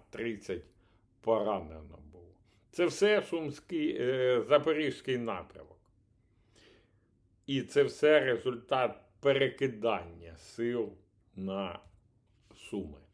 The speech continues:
Фактично можна говорити, що починається обвал фронту ще на одному напрямку. Так, українські військові наразі серйозно стримують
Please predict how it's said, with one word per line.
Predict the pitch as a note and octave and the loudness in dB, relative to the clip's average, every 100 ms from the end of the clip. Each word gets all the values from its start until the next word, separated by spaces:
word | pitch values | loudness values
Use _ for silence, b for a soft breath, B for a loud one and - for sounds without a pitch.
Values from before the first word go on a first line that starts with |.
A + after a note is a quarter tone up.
| _ _ _ _ _ _ _ _ _ _ b b b b b b b b _ _ _ _ | _ _ _ _ _ _ _ _ _ _ b b b b b b b b _ _ _ _
Фактично | - F3 - C4+ A#3+ - F#3 | -4 -2 -2 -4 -4 -4 -4
можна | D#3+ G3+ G#3+ - F3+ | -2 -2 -2 -2 0
говорити, | C#3+ D#3 F3 G#3 B3 F3+ | 2 4 2 2 -2 -4
що | B2+ - D3+ | -2 0 0
починається | - D3 - D#3+ F#3 G3+ D#3 - D3+ C3+ | -2 -4 -2 -4 -4 -6 -6 -2 0 0
обвал | - B2 A#2 G#2+ A2 C3+ D3 A#2+ G2 | 0 0 0 -2 -2 2 2 2 -2
фронту | - C3+ D#3 A3 A3 - D3 | -8 -6 -2 -2 -6 -10 -10
ще | - - - D#3 F#3+ | -10 -16 -8 -2 -2
на | E3 B2+ | -2 -2
одному | A2+ G#2+ A2 A#2+ A#2+ A#2 | -2 -2 -6 -4 -2 -4
напрямку. | A2+ A2+ F2 - D#2 - - | -4 -4 -6 -10 -20 -16 -16
Так, | - G#3 G3 - | -6 0 0 -2
українські | - - C#3 F3 G3 - E3 | -12 -8 -8 -6 -8 -8 -8
військові | C#3+ B2 - - G#3 G#3 B2+ | -6 -10 -12 -6 -2 -2 -2
наразі | G#2 G#2+ B2+ C#3 F#3 G#3 - C3+ | -4 -2 -2 0 2 0 -2 -8
серйозно | - C#3+ C3+ C3 C3 F#3 G#3+ E3 - B2 A2 F#2+ | -4 -4 -4 -6 -6 -4 -2 -4 -6 -6 -6 -10
стримують | - _ A#2+ A#2 D3+ E3 C#3 B2+ G#2+ A#2 C3 C#3 | -18 _ -6 0 2 2 2 -2 -4 -4 -6 -10